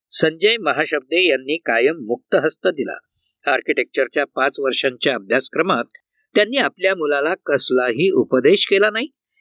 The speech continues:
की त्याच्यावर कुठलाही दबाव आणला नाही. त्याला सगळ्या दिशांचं ज्ञान कसं उपलब्ध होईल, त्याला हे सगळे स्रोत कसे मिळू शकतील, यासाठी मात्र त्यांनी प्रयत्न केले. आर्किटेक्चर पूर्ण केल्यानंतर मात्र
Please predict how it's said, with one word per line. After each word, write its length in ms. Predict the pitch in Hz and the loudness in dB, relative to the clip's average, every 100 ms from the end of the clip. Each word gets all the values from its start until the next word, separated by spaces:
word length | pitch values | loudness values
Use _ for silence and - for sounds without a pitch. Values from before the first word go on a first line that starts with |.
| _ - | _ -2
की 100 | 269 | 2
त्याच्यावर 500 | 208 175 208 208 220 | 2 2 0 -2 -6
कुठलाही 560 | - 143 147 147 185 | -8 -4 -2 0 -2
दबाव 500 | 175 104 110 127 139 | -4 -4 -2 0 0
आणला 320 | 98 87 80 78 | 0 -4 -14 -20
नाही. 300 | 82 - - - - _ | -18 -18 -18 -20 -20 _
त्याला 180 | 196 208 | 0 2
सगळ्या 560 | - 156 143 185 226 262 | 0 -4 -2 0 2 0
दिशांचं 580 | 180 - 175 175 202 180 | -4 -4 -4 -4 -4 -4
ज्ञान 220 | 117 139 175 - | -2 -2 -4 -6
कसं 240 | 202 320 | -4 0
उपलब्ध 480 | 240 - 156 143 127 | 0 4 4 4 2
होईल, 460 | 120 123 110 110 113 _ - _ | 0 2 2 0 -4 _ -20 _
त्याला 180 | 170 185 | 0 2
हे 140 | 165 165 | 2 0
सगळे 340 | 165 151 165 | 0 0 0
स्रोत 380 | - - 151 170 - | -2 2 4 4 0
कसे 240 | 254 247 247 | -2 0 0
मिळू 220 | 175 143 | 0 0
शकतील, 540 | - 131 - 117 95 98 _ _ _ | 0 -4 0 -2 -2 -6 _ _ _
यासाठी 680 | - - - 185 240 226 254 | -8 -2 -2 0 -2 -4 -2
मात्र 300 | 240 202 220 | -4 -2 0
त्यांनी 340 | 196 147 151 | 0 0 -2
प्रयत्न 460 | 196 113 120 131 165 | 0 2 2 0 -4
केले. 320 | - 113 101 - _ _ _ _ 139 | -2 -2 -4 -14 _ _ _ _ -2
आर्किटेक्चर 640 | 147 - 190 160 - 170 | -2 -2 -4 -4 -2 -4
पूर्ण 300 | 143 151 147 | -2 -2 -2
केल्यानंतर 600 | 143 139 143 143 135 147 | -2 0 0 -4 -6 -4
मात्र 440 | 135 127 170 113 | -2 0 0 0